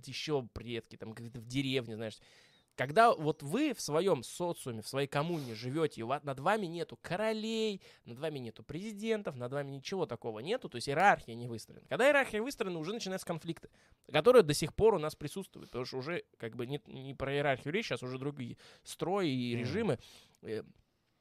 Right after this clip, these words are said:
Speaker 1: в любом случае, что тогда, когда была иерархия, что тогда, когда сейчас уже есть вот эта вот, м, индустриализация,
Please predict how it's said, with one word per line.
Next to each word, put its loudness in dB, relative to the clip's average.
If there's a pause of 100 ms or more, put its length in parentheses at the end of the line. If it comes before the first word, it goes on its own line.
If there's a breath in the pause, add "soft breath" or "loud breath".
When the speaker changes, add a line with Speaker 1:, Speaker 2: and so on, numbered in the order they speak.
(160)
Speaker 1:
в -6
любом 4
случае, -4
что 2
тогда, 2
когда -4
была 4
иерархия, 0
что -8
тогда, -6
когда -8
сейчас -4
уже -12
есть -10
вот -12
эта -10
вот, -14 (120)
м, -14 (320 loud breath)
индустриализация, -2